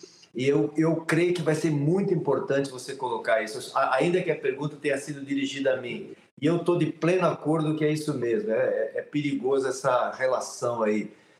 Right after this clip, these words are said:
Meu querido Herbert, obrigado, viu, querido? A-, meu irmão, meu irmão muito precioso, conheci lá em Montes Claros.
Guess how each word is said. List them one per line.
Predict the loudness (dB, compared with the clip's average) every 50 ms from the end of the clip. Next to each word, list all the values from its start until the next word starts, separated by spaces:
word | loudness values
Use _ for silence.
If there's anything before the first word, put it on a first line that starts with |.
| _ _
Meu | -2 0 0 2
querido | 2 2 2 2 2 2 2 2 2
Herbert, | 2 4 4 4 2 2 0 -2 -2
obrigado, | -2 -2 0 2 4 4 4 2 2
viu, | 0 -2 0
querido? | 0 0 -2 -2 -2 -2 -4 -4
A-, | -4 -4 -4 -6 -8 -10 _ _ _ _ _ _ _ -8
meu | -6 -4
irmão, | -2 0 0 2 2 2 2 0 -2 -2 -6 -12 -18 _ _ _ _ -8
meu | -4 -2 0 2
irmão | 2 2 2 2 2
muito | 2 0 -2 -2 0
precioso, | 0 0 0 0 0 2 2 4 4 2 2 0 -2 -4 -2
conheci | 0 0 0 0 0 0 0
lá | 2 4 4 4
em | 4 2
Montes | 2 0 0 -2 -4 -8 -8
Claros. | -4 -2 0 2 4 4 4 2 2 0 -2 -6 -10 -12 -16 -18